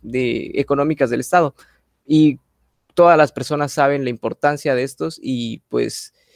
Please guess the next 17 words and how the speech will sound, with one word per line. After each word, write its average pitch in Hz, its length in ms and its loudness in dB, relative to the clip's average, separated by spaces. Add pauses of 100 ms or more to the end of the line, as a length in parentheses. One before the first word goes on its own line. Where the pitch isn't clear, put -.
(380)
Eh, 120 340 2 (600)
no - 140 0
agradecen, 165 640 2
pero, 127 300 0
pues, 131 480 0
están, 160 640 0 (400)
pues, 185 160 0
están 214 280 0
presentes, - 840 -2
que, 143 440 2 (120)
pues, 131 400 -4 (100)
mucho 156 400 -4
del 139 140 2
estado 147 500 0 (160)
está 131 300 0
gracias 135 320 0
ahí, 127 260 -4